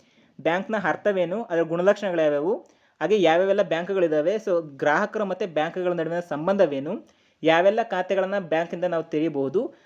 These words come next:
ಆ ತೆರೆಯುವಂಥ ವಿಧಾನ ಯಾವುದು, ಅದರಿಂದ ಆಗುವಂಥ ಅನುಕೂಲಗಳು ಯಾವ್ಯಾವು ಎಂಬುದರ ಬಗ್ಗೆ ಸಂಪೂರ್ಣವಾಗಿ ಬ್ಯಾಂಕಿಂಗಲ್ಲಿ ಓದಬೇಕಾಗುತ್ತೆ. ಅದೇ ರೀತಿಯಾಗಿ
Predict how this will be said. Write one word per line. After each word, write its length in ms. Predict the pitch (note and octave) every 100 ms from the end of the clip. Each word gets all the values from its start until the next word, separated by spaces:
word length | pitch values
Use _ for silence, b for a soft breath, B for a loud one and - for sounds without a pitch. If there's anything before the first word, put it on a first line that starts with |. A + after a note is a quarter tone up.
| B
ಆ 100 | D3+
ತೆರೆಯುವಂಥ 420 | D3+ F3 F#3+ A3 G#3+
ವಿಧಾನ 420 | F#3+ D#3+ F#3 A3
ಯಾವುದು, 640 | G3+ D#3 C#3 D#3+ D4+ - b b
ಅದರಿಂದ 280 | D3+ E3+ G3
ಆಗುವಂಥ 320 | G3+ G#3 G3 G#3+
ಅನುಕೂಲಗಳು 540 | D#3+ E3 F#3+ B3 G3+ D#3+
ಯಾವ್ಯಾವು 300 | D3 C#3+ D3
ಎಂಬುದರ 220 | D3 C#3+
ಬಗ್ಗೆ 280 | C#3+ D3+ B3+ F4+ -
ಸಂಪೂರ್ಣವಾಗಿ 640 | E3 D#3 G3+ F#3+ E3 F3
ಬ್ಯಾಂಕಿಂಗಲ್ಲಿ 560 | G3+ D3+ D#3+ E3+ D3+ E3
ಓದಬೇಕಾಗುತ್ತೆ. 600 | D3 D3 C#3+ C3+ C3 A3
ಅದೇ 360 | - C#3+ G3+
ರೀತಿಯಾಗಿ 540 | A3+ G3 C#3+ C3 F3